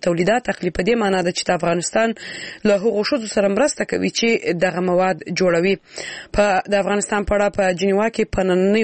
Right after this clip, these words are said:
غونډه کې د روسیې او جرمني په ګډون د نړۍ د تقریباً شلو هیوادونو د بهرنیو چارو وزیران ګډون لري. د افغانستان د ولسمشر میرمن وایي، په افغانستان کې ښځې په حساس موقف کې دي او د انتقادونو تر سخت فشار لاندې کار کوي. رولا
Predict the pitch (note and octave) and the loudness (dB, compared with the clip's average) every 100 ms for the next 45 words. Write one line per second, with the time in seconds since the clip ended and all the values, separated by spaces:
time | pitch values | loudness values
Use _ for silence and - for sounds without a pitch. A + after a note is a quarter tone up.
0 | G#3 A3+ G#3+ F#3 F3 F3+ - A3 F#3+ F#3 | 2 0 0 0 0 2 2 0 0 0
1 | F#3 G#3 G#3 F#3 F3+ G#3+ G3 F#3 F3+ G#3+ | 0 0 0 -2 0 0 0 0 2 0
2 | F#3+ F3+ A3 A3 G#3+ G3+ - - - - | 0 -2 0 2 0 -2 -12 -16 -8 0
3 | C#4+ B3+ G3+ F#3+ F3+ G3+ G#3+ F3+ F3 E3 | 2 2 2 2 2 0 0 2 0 0
4 | F3+ G#3+ A3+ - G3 F#3 E3+ E3 F3 F#3 | 0 2 2 2 0 2 0 0 2 2
5 | G#3 - E3 F3+ E3 F#3+ F3 E3 F3 - | 2 -2 -4 -2 2 2 2 2 -2 -6
6 | - - - - - - - - A#3 A#3 | -20 -16 -14 -12 -14 -14 -18 0 0 2
7 | C4+ C4+ C#4+ D4 C#4 C4 A#3+ C4 C4+ C4+ | 0 0 0 2 2 2 2 0 2 0
8 | A#3+ G#3+ A#3+ B3 B3 B3 A3 G3+ G3+ G3 | 0 2 2 2 2 0 0 0 -2 0
9 | A#3 A#3 G#3 - A3 A3+ G3+ G3 A#3 A#3 | 0 0 0 -2 -2 0 0 0 0 0
10 | G#3 F#3+ B3 - G3 G3 F#3 F#3+ F3+ - | 0 0 -2 -2 0 2 2 0 -2 -2
11 | F#3 G3+ A3 F#3+ - C4 - - - A3 | 0 0 -2 -2 -2 -2 -2 -2 0 2
12 | G#3 F#3+ F3+ - G3 F#3 F3+ F#3 - - | 2 0 0 0 -2 -2 -2 -2 -4 -12
13 | - - - G#3+ G3+ | -14 -6 0 2 2